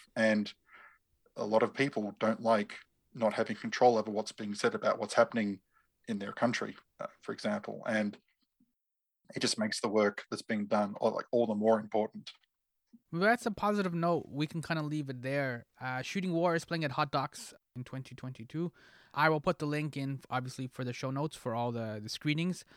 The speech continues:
Speaker 2: But congratulations on getting into Hot Docs. That's a really good, prominent, uh, documentary film festival. That's a good audience where it can kinda connect with, uh, the people and they, who are hungry for this kind of information. They wanna see,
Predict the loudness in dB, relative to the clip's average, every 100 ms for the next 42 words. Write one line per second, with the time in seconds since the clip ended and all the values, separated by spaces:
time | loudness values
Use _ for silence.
0 | -14 -8 -4 4 4 6 2 2 -2 2
1 | 4 4 2 0 0 0 2 0 -2 -4
2 | -4 -4 -4 -4 -2 -2 -4 -4 -2 -2
3 | -4 -8 -12 -10 -6 -4 -2 -4 -4 -6
4 | -6 -4 -6 -8 -10 -12 _ -20 _ -6
5 | -6 -8 -4 -2 0 0 0 -4 -6 -6
6 | -6 -8 -12 -12 -10 -8 -10 -6 -2 -2
7 | -4 -16 _ _ _ _ _ _ -8 -6
8 | -8 -8 -6 -4 -4 -6 -6 -6 -4 -4
9 | -4 -6 -6 -6 -4 0 0 0 0 2
10 | 0 -2 -6 -4 -4 -4 -4 -4 -4 -4
11 | 0 2 2 0 -2 -2 0 -2